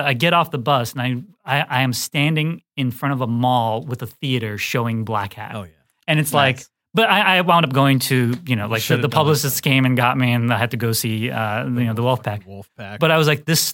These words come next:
Speaker 1: this is a sign from God." Like, I was, I was here for the final show of Bl-,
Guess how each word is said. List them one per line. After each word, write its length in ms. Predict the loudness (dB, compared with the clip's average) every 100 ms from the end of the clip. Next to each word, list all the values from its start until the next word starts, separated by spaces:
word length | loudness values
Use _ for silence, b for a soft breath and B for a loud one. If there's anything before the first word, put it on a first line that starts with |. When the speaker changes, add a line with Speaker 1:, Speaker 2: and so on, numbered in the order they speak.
| -4
Speaker 1:
this 160 | -2
is 80 | 0
a 60 | 0
sign 280 | 2 2
from 180 | 2 0
God." 280 | 0 0 -4 -12 _
Like, 100 | 0
I 80 | 0
was, 160 | 0 0
I 120 | -2
was 140 | -2
here 420 | -4 -4 2 4 4
for 180 | 2
the 80 | -2
final 400 | 0 0 2 2
show 320 | 2 2 2 2
of 160 | -2 -8
Bl-, 140 | -12